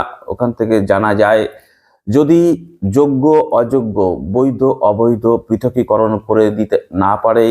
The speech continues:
এসএসসি, আহ, পর্ষদ এবং সরকারের পক্ষ থেকে, তাহলে পুরো প্যানেলটি, দু হাজার ষোলোর পুরো প্যানেলটি বাতিল হয়ে যাওয়ার সম্ভাবনা প্রবল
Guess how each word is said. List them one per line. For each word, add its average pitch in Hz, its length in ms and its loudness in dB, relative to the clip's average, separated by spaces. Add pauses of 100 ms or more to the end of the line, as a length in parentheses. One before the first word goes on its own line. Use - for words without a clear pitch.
(100)
এসএসসি, 110 600 -6 (600)
আহ, - 140 0 (100)
পর্ষদ 123 480 0
এবং 113 260 0
সরকারের 110 540 -2
পক্ষ 113 320 -2
থেকে, 135 280 0 (240)
তাহলে 104 320 0
পুরো 98 320 -2
প্যানেলটি, 107 580 -2
দু 92 120 -2
হাজার 95 180 2
ষোলোর 107 480 0
পুরো 90 240 -2
প্যানেলটি 90 440 0 (460)
বাতিল 95 440 0
হয়ে 113 180 2
যাওয়ার 95 300 2
সম্ভাবনা 95 540 -2
প্রবল 104 380 -2